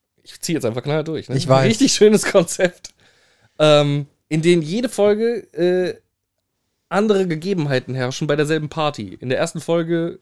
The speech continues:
Speaker 1: sind sie alle Rogues und müssen halt irgendwas stehlen. In der zweiten Folge ist es ein Murder Mystery und alle sind auf einmal Investigatoren. Und in der dritten Folge, da bin ich jetzt kurz davor, sind sie alle Drachen.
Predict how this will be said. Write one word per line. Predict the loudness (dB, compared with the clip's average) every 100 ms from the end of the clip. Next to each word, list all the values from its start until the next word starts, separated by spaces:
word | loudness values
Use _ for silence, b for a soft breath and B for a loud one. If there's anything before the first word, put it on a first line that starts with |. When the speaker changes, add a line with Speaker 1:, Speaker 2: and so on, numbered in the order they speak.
| -14
Speaker 1:
sind | -10 -4
sie | 2
alle | 6
Rogues | 6 6 4 0 -10 -14 _ _ _ _ _ _ _ _ _ _ _ _ _ _ _
und | -2 0
müssen | 2 2
halt | 2
irgendwas | 2 2 -2
stehlen. | -2 0 0 -2 -8 _ _ _ _ _
In | 0
der | 0
zweiten | 4 2 2 -2
Folge | 0 2 0 -2
ist | -2
es | 2 2
ein | 6
Murder | 8 8 8 6
Mystery | 4 4 4 6 6 4 0
und | 2
alle | 2
sind | 2
auf | 0
einmal | 0 0 -2
Investigatoren. | -2 0 0 -2 -4 -4 -2 -4 -4 -8 -10 _ _ _ _
Und | -2 2
in |
der | 4
dritten | 4 0 -2
Folge, | -2 -2 0
da | -2
bin | -2
ich | -6
jetzt | -8
kurz | -4 -4 -4
davor, | -4 -2 -4 -4
sind | -4 -2
sie | 0
alle | 0
Drachen. | 0 -2 -2 -4 -6